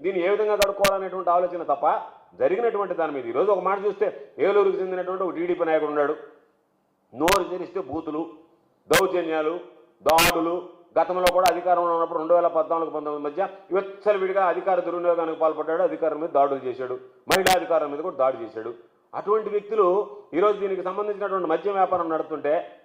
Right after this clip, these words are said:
ఆయన ఏలూరులో ఎక్కడ ఉన్నాడా, లేకపోతే ఆయన ఎక్కడ ఉన్నాడా, ఆఫ్రికాలో నుంచి నడుపుతున్నాడా? ఆయనకి ఏమైనా ఆఫ్రికాతో సంబంధాలు ఉన్నాయా? మీ మనుషులు, మీ ఎమ్మెల్యేలు, మీకు సంబంధించినటువంటి వాళ్ళు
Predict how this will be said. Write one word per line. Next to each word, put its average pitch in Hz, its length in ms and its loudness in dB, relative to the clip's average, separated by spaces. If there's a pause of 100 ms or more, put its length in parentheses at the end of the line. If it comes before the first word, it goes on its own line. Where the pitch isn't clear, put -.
ఆయన 175 400 2 (260)
ఏలూరులో 190 420 2
ఎక్కడ 175 220 -2
ఉన్నాడా, 175 480 2
లేకపోతే 214 300 0
ఆయన 196 140 -4
ఎక్కడ 185 180 -6
ఉన్నాడా, 180 440 -2 (220)
ఆఫ్రికాలో 185 380 -2
నుంచి 160 160 -6
నడుపుతున్నాడా? 143 580 0 (600)
ఆయనకి 180 240 0
ఏమైనా 196 180 0
ఆఫ్రికాతో 190 360 0
సంబంధాలు 190 440 2
ఉన్నాయా? 170 400 2 (1160)
మీ 214 180 -2
మనుషులు, 277 580 0 (400)
మీ 175 120 -4
ఎమ్మెల్యేలు, 262 580 4
మీకు 262 140 -6
సంబంధించినటువంటి 254 720 -2
వాళ్ళు 185 300 2